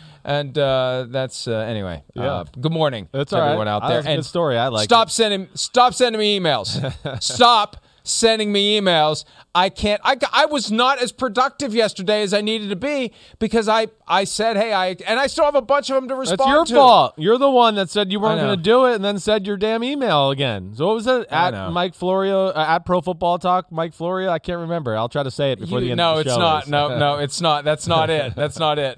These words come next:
Speaker 1: I, I should give them yours 'cause I know what yours is
Speaker 2: Yes.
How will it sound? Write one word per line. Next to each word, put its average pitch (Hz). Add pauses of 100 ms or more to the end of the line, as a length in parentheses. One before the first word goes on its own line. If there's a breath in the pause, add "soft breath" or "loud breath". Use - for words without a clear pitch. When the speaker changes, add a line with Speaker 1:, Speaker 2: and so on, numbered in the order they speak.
(160)
Speaker 1:
I, 196 (100)
I 240
should 220
give 202
them 160
yours 139
'cause 175
I 220
know 190 (320 loud breath)
what 160
yours 175
is 156
Speaker 2:
Yes. 135